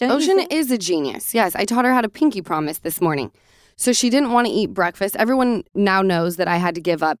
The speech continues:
Speaker 2: Santa Claus, right? I can't use Santa Claus against her anymore. My mom said it's gonna traumatize her in the future, so we gave up Santa Claus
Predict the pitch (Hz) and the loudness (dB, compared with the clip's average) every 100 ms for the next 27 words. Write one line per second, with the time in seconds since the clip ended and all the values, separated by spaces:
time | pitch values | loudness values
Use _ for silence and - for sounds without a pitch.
0 | _ - 143 127 - - - - 165 156 | _ -8 -6 -6 -6 -8 -10 -6 -4 -4
1 | - 165 196 151 170 - 160 156 165 151 | -6 -8 -4 0 -2 -2 -4 -2 -2 -2
2 | 147 147 151 156 151 151 151 151 156 139 | -4 -6 -6 -2 0 0 0 0 -2 -2
3 | 147 147 147 - 151 147 151 151 170 170 | -6 -6 -8 -8 -8 -6 -6 -4 -6 -6
4 | - 196 202 214 214 226 226 190 180 165 | -2 -2 -2 -4 -4 -4 -2 -2 -2 -2
5 | 156 147 - 151 143 151 117 - | -2 -4 -6 -6 -6 -4 -6 -8